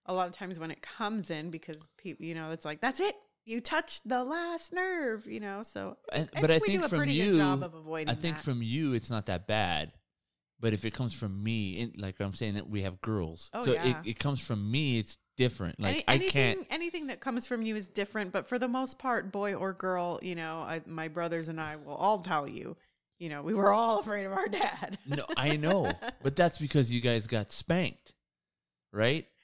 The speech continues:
Speaker 1: Yeah, and
Speaker 2: So
Speaker 1: sometimes it wasn't the spanking. Sometimes it was just the dad yell, you know?
Speaker 2: No, and that's what I mean. Like, I was talking with your brother. I'm like, "I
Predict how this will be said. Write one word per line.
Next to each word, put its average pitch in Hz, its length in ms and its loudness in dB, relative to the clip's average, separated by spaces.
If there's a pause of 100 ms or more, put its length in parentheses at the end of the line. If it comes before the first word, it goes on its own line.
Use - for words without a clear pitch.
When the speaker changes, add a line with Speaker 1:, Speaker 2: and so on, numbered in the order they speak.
(160)
Speaker 1:
Yeah, 403 220 2
and - 80 0
Speaker 2:
So - 180 8
Speaker 1:
sometimes 453 400 2
it 294 80 -6
wasn't 330 300 -6
the 294 60 -6
spanking. 220 480 -2
Sometimes 214 460 -4
it 220 60 -4
was 202 180 -6
just 175 220 -10
the 175 100 -4
dad 165 380 -4
yell, 156 420 -8
you 165 160 -14
know? 160 320 -8 (100)
Speaker 2:
No, 214 140 4
and 135 180 2
that's 170 220 2
what 170 140 4
I 156 100 2
mean. 160 240 -2
Like, 113 180 -2
I 131 60 0
was 123 160 0
talking 131 260 -2
with 117 120 -4
your 107 80 -4
brother. 120 320 2
I'm 110 80 -4
like, 98 160 -4
"I - 100 -4